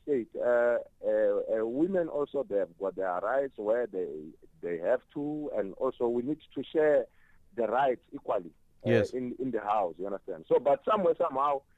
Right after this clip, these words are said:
Speaker 1: you find it, uh, some other women, they get it, uh,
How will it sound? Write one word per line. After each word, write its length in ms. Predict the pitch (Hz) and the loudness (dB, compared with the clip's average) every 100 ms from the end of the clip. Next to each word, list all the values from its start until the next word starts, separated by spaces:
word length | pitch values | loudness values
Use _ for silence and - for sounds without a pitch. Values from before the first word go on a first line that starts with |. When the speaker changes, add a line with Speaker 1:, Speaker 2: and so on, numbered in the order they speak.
| _ _ | _ _
Speaker 1:
you 120 | 113 - | -10 -4
find 240 | 165 170 151 | 0 0 0
it, 100 | 151 - | -6 -6
uh, 520 | 123 123 117 113 110 101 - _ - | -4 -2 0 -2 -4 -6 -12 _ -6
some 200 | 196 214 | -4 -2
other 220 | 170 156 | -2 -2
women, 320 | 139 123 117 98 | -2 -4 -8 -8
they 160 | 104 101 | -6 -4
get 200 | 101 147 | -4 -6
it, 100 | 143 _ _ - | -6 _ _ -6
uh, 520 | 110 104 101 95 | -2 -2 -2 -6